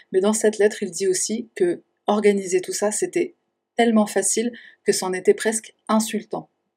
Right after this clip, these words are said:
Voilà, voilà. Tu pourras trouver la lettre dans son intégralité sur Internet si jamais tu veux la lire. Donc comme je le disais, malheureusement, la deuxième tentative de Mark a été un succès. Sa victime s'appelle Johnny Altinger.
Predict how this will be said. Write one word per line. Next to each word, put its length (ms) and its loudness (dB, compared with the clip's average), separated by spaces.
Voilà, 160 -2
voilà. 400 0
Tu 120 -20
pourras 200 6
trouver 220 -4
la 80 4
lettre 280 0
dans 60 -12
son 200 -10
intégralité 540 -8
sur 220 -8
Internet 460 -6
si 180 -8
jamais 260 -4
tu 160 -12
veux 100 -6
la 120 -6
lire. 240 -4
Donc 200 4
comme 140 4
je 120 4
le 140 -2
disais, 180 6
malheureusement, 440 0
la 140 -4
deuxième 300 -2
tentative 420 -6
de 100 -10
Mark 300 -6
a 60 0
été 340 -4
un 80 -4
succès. 540 -6
Sa 200 -4
victime 340 0
s'appelle 380 -2
Johnny 400 0
Altinger. 600 0